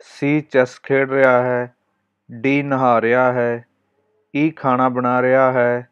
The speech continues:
F ਪੜ੍ਹਾਈ ਕਰ ਰਿਹਾ ਹੈ, G ਅਖਬਾਰ ਪੜ੍ਹ ਰਿਹਾ ਹੈ।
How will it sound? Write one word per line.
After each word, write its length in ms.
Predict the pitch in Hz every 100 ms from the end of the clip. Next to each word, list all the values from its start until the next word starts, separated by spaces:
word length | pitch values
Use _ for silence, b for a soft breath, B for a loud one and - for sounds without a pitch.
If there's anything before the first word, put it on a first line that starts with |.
| _ _ _ _ - 135
F 220 | 135 -
ਪੜ੍ਹਾਈ 460 | 160 - 139 120 113
ਕਰ 240 | - 123
ਰਿਹਾ 340 | 127 127 123 123
ਹੈ, 320 | 123 120 135 _ _ _ _ _ 127
G 480 | 117 131 143 160 160 _ _ _ _ _ 139
ਅਖਬਾਰ 400 | 135 123 127 131
ਪੜ੍ਹ 240 | - 120
ਰਿਹਾ 280 | 123 113 104
ਹੈ। 240 | 101 95